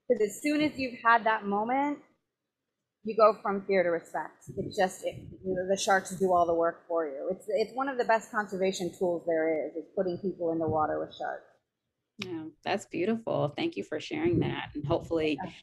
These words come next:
Speaker 2: our conversation today will inspire more people to just do a little bit more research and put themselves out there and, and definitely wanna travel with Aggressor.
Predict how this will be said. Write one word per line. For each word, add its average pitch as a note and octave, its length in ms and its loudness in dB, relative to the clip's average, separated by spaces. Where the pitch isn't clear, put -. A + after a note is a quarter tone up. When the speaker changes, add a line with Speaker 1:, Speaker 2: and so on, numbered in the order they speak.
Speaker 2:
our D#3 120 4
conversation D3 600 0
today D3 260 -2
will C#3+ 160 -2
inspire D#3 460 -2
more D3 180 -2
people C#3 480 -4
to - 140 -10
just C#3 260 -6
do E3 120 -4
a D#3+ 40 -6
little D#3+ 200 -4
bit - 200 -4
more D3 180 -4
research C#3 600 -6
and - 240 -6
put - 160 -4
themselves D#3+ 380 -4
out D3 220 -2
there D3+ 200 -4
and, C#3+ 340 -2
and C#3+ 160 -2
definitely D#3+ 320 -2
wanna D#3 180 -4
travel D3 340 -6
with C#3+ 140 -4
Aggressor. D3 640 -4